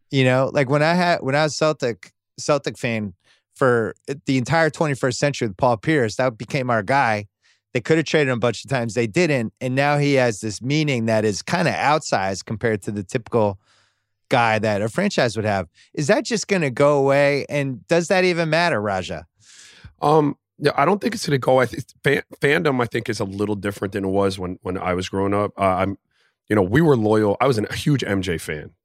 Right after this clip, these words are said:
Speaker 2: but I was a Bulls fan, right? And M J was the Bulls. The Bulls were M J.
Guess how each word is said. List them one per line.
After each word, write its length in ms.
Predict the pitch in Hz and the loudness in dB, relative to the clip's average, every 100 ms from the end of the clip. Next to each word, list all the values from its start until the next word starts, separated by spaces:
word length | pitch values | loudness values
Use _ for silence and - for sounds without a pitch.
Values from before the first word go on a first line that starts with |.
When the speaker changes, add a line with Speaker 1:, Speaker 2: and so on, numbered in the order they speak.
| - | -4
Speaker 2:
but 100 | 110 | 0
I 60 | |
was 140 | 151 113 | 2 0
a 40 | |
Bulls 400 | 80 123 104 95 | 0 2 2 -2
fan, 360 | - 73 76 _ _ | -6 -10 -12 _ _
right? 240 | 101 113 127 | 0 0 0
And 220 | 104 101 - _ - | -2 -2 -6 _ -2
M 160 | 113 131 | 0 2
J 180 | 127 120 | 2 2
was 220 | 101 95 | 2 -4
the 100 | 82 | -8
Bulls. 380 | 92 120 117 101 | -2 2 2 -2
The 100 | 85 | -4
Bulls 300 | 110 107 92 | 0 0 0
were 120 | - | -2
M 160 | 110 110 | 0 0
J. 360 | 107 107 104 | 2 2 2